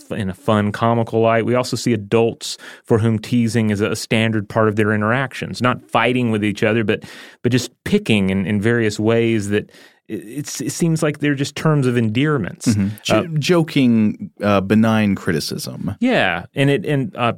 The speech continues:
Speaker 1: it's often a case where I look at it and I, I realize, well, this is clearly part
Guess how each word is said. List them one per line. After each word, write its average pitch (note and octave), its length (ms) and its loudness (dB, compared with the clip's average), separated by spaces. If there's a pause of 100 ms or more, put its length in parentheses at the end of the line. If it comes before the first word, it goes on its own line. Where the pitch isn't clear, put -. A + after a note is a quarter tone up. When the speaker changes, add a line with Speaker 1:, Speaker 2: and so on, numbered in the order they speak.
(140)
Speaker 1:
it's A#2 220 -4
often A#2+ 220 0
a A2+ 60 0
case A#2 280 -2
where A#2 140 2
I A2 60 2
look G#2+ 240 -2
at A2+ 100 2
it A2 60 0
and G#2 100 -4
I, G2 60 -2
I F#2+ 240 -6
realize, F#2+ 340 -4
well, G2 100 -6
this F#2 200 -8
is G2+ 120 -8
clearly C#3+ 400 2
part A2+ 400 0